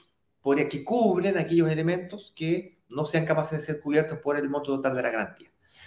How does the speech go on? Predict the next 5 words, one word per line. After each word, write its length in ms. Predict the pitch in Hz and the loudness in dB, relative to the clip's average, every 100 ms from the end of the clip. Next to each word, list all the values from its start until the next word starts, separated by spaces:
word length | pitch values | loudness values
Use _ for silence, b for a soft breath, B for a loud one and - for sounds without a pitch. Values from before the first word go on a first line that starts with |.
| b | b
Con 140 | - 190 | 2 4
eso 140 | 180 | 6
dicho, 360 | 202 202 220 220 B B | 4 4 -2 -4 B B
¿qué 120 | 247 | -2
porcentaje 1040 | 247 262 - 196 156 - 175 - - - | 2 4 4 4 4 0 -2 -2 -8 -10